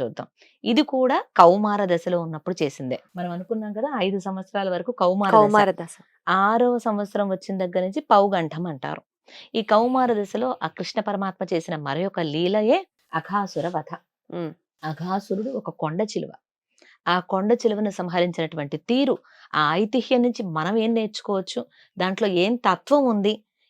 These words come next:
Speaker 1: ఇవంతా ఈరోజు చూద్దాం. ఇదంతా కూడాను. అయితే శ్రీకృష్ణ పరమాత్మకి ఒకసారి వనభోజనాలకు వెళ్ళాలని ఆశ కలిగిందట.
Speaker 2: Hmm.
Speaker 1: కార్తీక మాసానికి ఈ ఎపిసోడ్ కరెక్ట్ గా సరిపోతుంది.
Speaker 2: <laughs>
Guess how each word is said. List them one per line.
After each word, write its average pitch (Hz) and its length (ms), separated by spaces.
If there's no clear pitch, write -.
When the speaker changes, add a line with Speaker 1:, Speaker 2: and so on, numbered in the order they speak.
Speaker 1:
ఇవంతా 170 600
ఈరోజు 151 400
చూద్దాం. 117 220
ఇదంతా 139 340
కూడాను. 139 300
అయితే 190 500
శ్రీకృష్ణ 247 440
పరమాత్మకి 160 760
ఒకసారి 151 640
వనభోజనాలకు 165 680
వెళ్ళాలని 147 400
ఆశ 165 220
కలిగిందట. 143 480
Speaker 2:
Hmm. - 640
Speaker 1:
కార్తీక 185 440
మాసానికి 165 640
ఈ 170 60
ఎపిసోడ్ 165 440
కరెక్ట్ 165 340
గా 214 80
సరిపోతుంది. 165 520
Speaker 2:
<laughs> - 500